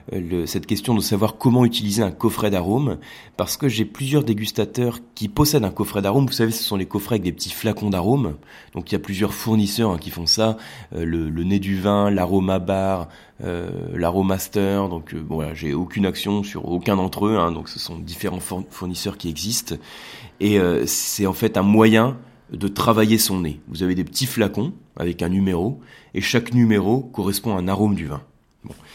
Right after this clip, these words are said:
Sauf que pour travailler son nez, il faut pas se contenter de regarder le coffret d'arômes et puis de prendre deux, trois arômes de temps en temps.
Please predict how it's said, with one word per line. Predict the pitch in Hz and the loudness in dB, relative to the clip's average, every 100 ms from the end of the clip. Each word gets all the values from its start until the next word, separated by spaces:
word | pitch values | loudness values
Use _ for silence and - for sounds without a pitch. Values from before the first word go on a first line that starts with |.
| - - - - | -20 -20 -20 -10
Sauf | - - 208 202 - | 0 6 6 4 2
que | 139 | 0
pour | 143 113 | 0 -4
travailler | - 117 113 110 | 2 4 6 4
son | 113 107 | 2 2
nez, | 127 | 2
il | 147 | 0
faut | 113 101 | -4 -4
pas | 104 | -2
se | 117 | -2
contenter | - 113 107 104 123 | -2 -2 -2 -2 0
de | 92 | 0
regarder | 87 101 107 | 0 0 2
le | 107 | 0
coffret | 107 - 95 | -2 -4 -4
d'arômes | 85 90 110 131 | -2 2 2 2
et | 82 | -2
puis | - | -8
de | - | -8
prendre | - 107 | -2 2
deux, | 104 | 2
trois | 104 104 98 | 0 0 0
arômes | 92 107 | 0 0
de | 87 | 0
temps | 98 98 107 | -4 -4 -4
en | |
temps. | - 82 | -2 -4